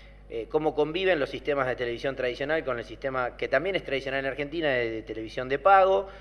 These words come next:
dado que el mercado de televisión abierta tiene mu-, bajísimos niveles de cobertura, eh, y cómo conviven con, eh, las nuevas formas de distribución y consumo de plataformas audiovisuales en las redes,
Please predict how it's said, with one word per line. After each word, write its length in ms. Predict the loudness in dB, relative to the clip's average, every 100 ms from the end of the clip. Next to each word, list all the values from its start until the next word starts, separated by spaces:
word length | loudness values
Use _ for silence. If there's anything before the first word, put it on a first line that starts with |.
| -4
dado 200 | 4 4
que 60 | 4
el 60 |
mercado 280 | -4 -2 -2
de 40 | -4
televisión 320 | -8 -8 -8
abierta 680 | -4 -2 -2 0 -2 -2 -6
tiene 420 | -6 -4 -4 -6
mu-, 380 | -8 -10 -10 -4
bajísimos 480 | -4 -2 -6 -6 -6
niveles 280 | -4 -4
de 120 | -6 -6
cobertura, 840 | -4 -4 -4 -2 4 6 6 4 -8 -18 -18 -2
eh, 160 | 0 0
y 100 | 2
cómo 260 | 2 4
conviven 460 | 2 0 0 2 0
con, 420 | 2 6 6 4
eh, 180 | 0 2
las 160 | 2 2
nuevas 260 | 6 6
formas 360 | 8 6 6 0
de 140 | 0
distribución 800 | 0 -2 -6 -6 -2 2 2 0 -10 -20 -20 -18
y 120 | -10
consumo 720 | -6 -6 -2 -2 4 4 6
de 200 | 4 0
plataformas 640 | 0 -2 -2 -2 -4 -2
audiovisuales 640 | -2 -2 -4 -2 0 0 -4
en 80 | -2
las 140 | 0
redes, 500 | 2 4 4 4 2